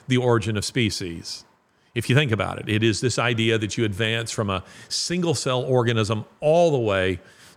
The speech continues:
to human beings with consciousness, with the ability to self-reflect, which has never been explained. That you're advancing from something that is,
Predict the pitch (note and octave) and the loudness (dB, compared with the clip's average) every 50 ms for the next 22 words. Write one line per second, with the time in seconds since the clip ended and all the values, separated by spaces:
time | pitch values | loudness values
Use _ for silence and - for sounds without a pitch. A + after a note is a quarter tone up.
0 | _ - - - A#2+ A2+ A2 A2 A#2 - - C#3+ C#3 B2+ A#2 A2 G#2+ G2+ G2+ G2 | _ -4 0 2 4 6 4 4 2 0 0 2 2 2 2 2 0 0 0 0
1 | G2 G2+ F#2+ - - - - _ _ _ _ _ _ _ _ _ _ _ _ _ | -2 -4 -4 -6 -8 -8 -12 _ _ _ _ _ _ _ _ _ _ _ _ _
2 | _ _ _ _ _ _ _ _ _ _ _ _ _ _ - B2 A#2 A2 - - | _ _ _ _ _ _ _ _ _ _ _ _ _ _ -2 -2 -2 -2 -2 0
3 | - D3 D3+ - - G2+ - - - G#2 G#2+ - - - - _ _ _ _ _ | 0 0 0 0 -2 -4 -6 -8 -8 -10 -10 -10 -10 -12 -14 _ _ _ _ _
4 | _ _ _ _ _ _ _ _ _ _ _ _ _ _ _ _ _ _ - A2+ | _ _ _ _ _ _ _ _ _ _ _ _ _ _ _ _ _ _ -2 0
5 | G#2 B2+ A#2 A2 C3+ C3+ C3 C3 A#2+ A#2+ A2 G2 G#2 G2 - - B2+ A#2 - - | 2 2 2 2 2 4 4 4 4 2 2 0 -2 -4 -4 -4 -6 -6 -6 -6
6 | - F#2+ - - B2+ A2+ F#2+ - - - A#2 G2 - G#2 G2+ A2+ A2+ G#2+ A2 G#2 | -8 -8 -6 -4 -4 -2 -4 -4 -6 -8 -8 -6 -4 -2 0 0 0 0 0 -2
7 | G2+ G2+ G#2 A2 - - - - G#2+ A2 - - C#3 - _ _ _ _ _ _ | -2 -4 -8 -8 -10 -12 -10 -10 -10 -10 -12 -14 -16 -18 _ _ _ _ _ _
8 | _ _ _ _ _ _ _ _ _ _ _ _ _ _ - - _ - B2 A#2+ | _ _ _ _ _ _ _ _ _ _ _ _ _ _ -20 -20 _ -2 0 0
9 | A2+ A#2 - - - _ _ _ _ _ _ _ _ _ _ _ _ _ _ _ | 0 -2 -4 -10 -20 _ _ _ _ _ _ _ _ _ _ _ _ _ _ _
10 | _ _ _ _ - C#3+ C3+ C3+ C3 B2 A2+ F#2 C3+ C3+ C#3 D3 C#3+ - - C#3 | _ _ _ _ 0 4 6 6 6 6 4 2 0 0 0 0 -2 -2 -2 -2
11 | B2+ A2 - - C3+ B2 A#2 A#2 A#2 C3+ - - - C#3 A#2 G#2+ - A#2 A2+ A2+ | -4 -4 -2 0 2 2 2 0 -2 -4 -6 -6 -4 -4 -4 -2 0 0 2 2
12 | A2 G#2+ G#2+ G#2+ G#2+ G2 - | 2 2 2 2 2 0 -4